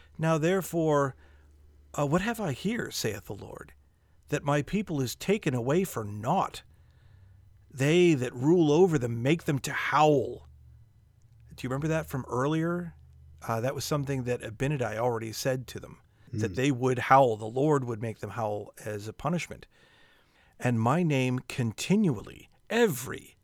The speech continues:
Speaker 1: day, is blasphemed."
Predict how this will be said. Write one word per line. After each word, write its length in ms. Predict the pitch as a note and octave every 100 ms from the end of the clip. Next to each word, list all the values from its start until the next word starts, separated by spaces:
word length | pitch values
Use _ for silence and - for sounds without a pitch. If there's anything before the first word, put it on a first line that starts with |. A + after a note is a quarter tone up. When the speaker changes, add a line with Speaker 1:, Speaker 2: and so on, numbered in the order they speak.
| _ _
Speaker 1:
day, 580 | D#3 G3 B3+ E3 - - _ _ _ _ _ _
is 220 | C3 A2
blasphemed." 840 | A#2+ A#2 G2+ - B2 A2 - -